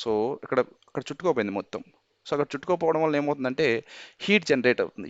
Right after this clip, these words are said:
హీట్ జనరేట్ అయ్యి తర్వాత అది ఇంకా ఎక్కువ అయిపోయినట్లయితే so మిషన్ ఫాడ్ అవుతుంది. So ఇక్కడ ఉన్నటువంటి బేరింగ్లు దీనివల్ల పోయేదానికి అవకాశం ఉంటుంది. So కాబట్టి నేను ట్రై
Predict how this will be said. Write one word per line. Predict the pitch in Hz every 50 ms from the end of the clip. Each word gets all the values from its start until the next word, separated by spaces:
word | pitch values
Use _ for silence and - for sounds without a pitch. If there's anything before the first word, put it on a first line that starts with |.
| -
హీట్ | - 143 147 143 147
జనరేట్ | 143 139 139 139 127 131
అయ్యి | 131 135 139 135 -
తర్వాత | - 120 123 127 120 - 120
అది | 110 110 107 113
ఇంకా | - 131 127 117
ఎక్కువ | 110 - - 135 135 127
అయిపోయినట్లయితే | 120 - 120 120 117 113 - 113 113 110 - 180 185 -
so | - 135 127 127
మిషన్ | 127 - - 170 165 -
ఫాడ్ | 143 127 120 113
అవుతుంది. | 107 - - 82 80 69 - - _ - - - - - -
So | - 120
ఇక్కడ | - - 120 131
ఉన్నటువంటి | 139 139 135 131 131 120 104 104 117
బేరింగ్లు | 135 151 156 165 165 156 151 135 131
దీనివల్ల | 120 123 127 127 123 - 113
పోయేదానికి | 107 107 110 110 107 104 101 98
అవకాశం | 92 - 101 - - - 71 57
ఉంటుంది. | 57 - 76 82 87 - _ _ - - - _ - -
So | 170 - -
కాబట్టి | 131 143 175 180 - - 123 107 123 139 - - _ _ _ _ _ _ -
నేను | 170 170 156 131 98 87 90 - -
ట్రై | 117 127